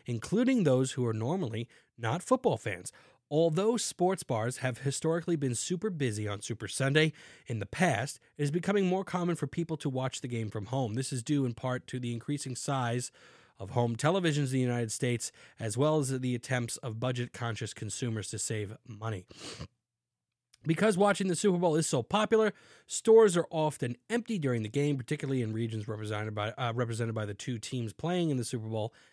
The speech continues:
and water usage drops, with significant rises in use during halftime and after the game as fans use the bathroom. So that's <laughs> it's pretty funny and interesting that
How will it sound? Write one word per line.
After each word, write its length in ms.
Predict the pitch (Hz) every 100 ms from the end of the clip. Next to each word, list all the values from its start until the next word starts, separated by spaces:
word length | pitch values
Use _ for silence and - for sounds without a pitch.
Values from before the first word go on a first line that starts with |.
| _
and 260 | - 131 110
water 340 | 104 180 240
usage 560 | 147 120 113 - 117 113
drops, 560 | 110 123 170 - - -
with 140 | 131
significant 720 | - - 117 117 175 233 202
rises 580 | 120 101 98 104 147 170 - - - - _
in 240 | - 110 107
use 360 | 107 104 135
during 280 | - 120 113
halftime 600 | 104 151 165 - 107 110
and 100 | 110 -
after 280 | 165 202 143
the 100 | 117
game 320 | 110 101 123 - _ -
as 160 | 113 -
fans 360 | 131 120 117 -
use 460 | 120 113 107 104 113
the 140 | 117 110
bathroom. 580 | 117 135 143 120 95 -
So 140 | -
that's 280 | 151 175 -
<laughs> 20 |
it's 400 | 156 - _ _ -
pretty 200 | 190 147
funny 280 | 160 135
and 80 | 127
interesting 460 | 127 127 117 123 117
that 200 | 110